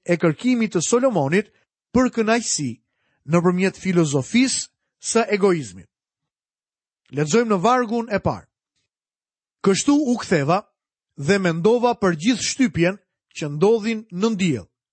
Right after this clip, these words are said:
Dhe ja, lotët e të shtypurve, të cilët nuk kanë njeri që t'i ngushëlloj. Nga ana e shtypësve të tyre ishte forca, por as ata nuk kanë njeri që t'i ngushëlloj.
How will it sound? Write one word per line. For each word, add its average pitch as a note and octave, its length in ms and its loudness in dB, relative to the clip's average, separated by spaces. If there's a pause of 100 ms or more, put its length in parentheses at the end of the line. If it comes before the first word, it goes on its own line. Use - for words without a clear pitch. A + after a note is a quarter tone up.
(380)
Dhe A3+ 200 2
ja, D#3+ 160 2 (800)
lotët G#3 500 2
e A3 40 -2
të A3 180 0
shtypurve, F3 580 0
të E3 160 -2
cilët F#3+ 480 0 (400)
nuk C3 160 -8
kanë G#3+ 220 2
njeri A3+ 260 4
që B3 160 -2
t'i A#3 160 -8
ngushëlloj. G#3 540 0 (640)
Nga C#3 220 2
ana F#3+ 180 4
e - 80 -4
shtypësve G#3 560 0
të A3 120 0
tyre F3+ 280 4 (480)
ishte G3 320 0
forca, B3 520 0 (460)
por A2 220 -8
as F3 160 0
ata G3+ 260 2
nuk G#3+ 220 -2
kanë G3+ 160 0
njeri F3+ 480 2
që A3 160 0
t'i A#3+ 160 -4
ngushëlloj. F#3+ 520 -2